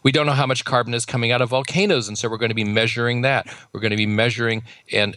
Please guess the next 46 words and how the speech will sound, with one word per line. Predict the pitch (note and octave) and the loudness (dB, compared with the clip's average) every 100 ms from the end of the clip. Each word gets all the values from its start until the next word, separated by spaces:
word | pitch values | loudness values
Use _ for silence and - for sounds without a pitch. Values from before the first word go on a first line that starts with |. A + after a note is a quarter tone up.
| - | -8
and | G2+ F#2+ | -8 -6
detecting | G#2 - - B2+ - A#2 | -4 -2 0 0 0 0
these | G#2+ G2+ | 0 -2
deep | B2 A#2+ | 0 0
microbial | G#2+ G#2+ G#2 - B2+ B2 A2 | 0 -2 -2 -2 0 0 -2
communities. | A2+ A2 G2 F2 - | -4 -2 -2 -2 -4
We're | |
going | A2+ B2 | -2 2
to | A#2 | 2
learn | A2+ B2 B2 | 2 2 2
new | B2+ | 0
things | B2 B2 A#2+ | 0 0 0
about | A#2 G#2+ | 0 0
how | A#2 | 0
diamonds | A2+ G#2+ A#2 A2 G#2 F#2 | 0 0 2 0 -2 -6
form. | - G2 F2 - - - | -6 -2 -2 -4 -12 -4
There's | - C#3+ | 2 4
lots | F3+ G3 | 4 2
of | E3 | -2
things | C#3+ B2+ A#2+ | -2 -4 -2
we | A#2+ | -2
know | A#2+ C#3 D3 | 2 2 2
we | C3+ A#2+ | 0 0
don't | A#2 G#2+ | 0 0
know, | G2+ G2 F#2+ - - | -2 -2 -2 -6 -6
and | G2+ | 0
we're | G#2 | 2
gonna | A#2 | 2
make | G#2+ G2+ | 2 0
progress | - G2 F#2 F2+ F#2 | 0 0 0 -4 -6
on | |
those. | F2+ - - - - - | -6 -6 -8 -14 -12 2
What | B2+ | 2
really | B2 A#2 F3+ A3 E3+ | 2 2 4 4 2
excites | B2+ - B2+ A#2+ - | 0 -2 -2 -2 -2
me, | B2 G2 | -4 -4
what | G#2+ - | -4 -6
keeps | - E3+ - | -4 -4 -2
me | B2+ | -2
awake | A2 G#2+ B2 B2 | -2 0 0 0
at | G#2 | -2
night, | G2+ A2 G2 - - - | 0 -2 -2 -6 -18 -4
is | A#2 | -2
discovering | A#2 A#2 - - D3+ D#3 C#3+ C3 | -2 -4 -4 0 0 0 -2 -2
things | C3 B2 A#2+ A#2 | -2 -2 -4 -4
that | - A#2+ | 0 -2